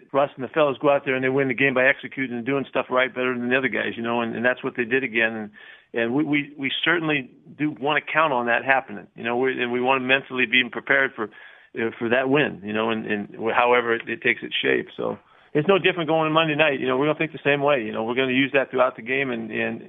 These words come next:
and hold on to that, that approach. We've been doing that for years.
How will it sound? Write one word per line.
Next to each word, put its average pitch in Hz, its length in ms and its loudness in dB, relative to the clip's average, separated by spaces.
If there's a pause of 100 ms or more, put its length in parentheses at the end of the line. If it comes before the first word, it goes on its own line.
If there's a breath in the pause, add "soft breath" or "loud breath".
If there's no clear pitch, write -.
and 107 180 -6 (220 loud breath)
hold 135 280 0
on 135 180 4
to 123 60 -4
that, 127 220 2 (280)
that 123 260 2
approach. 135 400 0
We've 123 100 -4
been 120 120 0
doing 127 120 2
that 127 160 2
for 123 80 -2
years. 120 300 2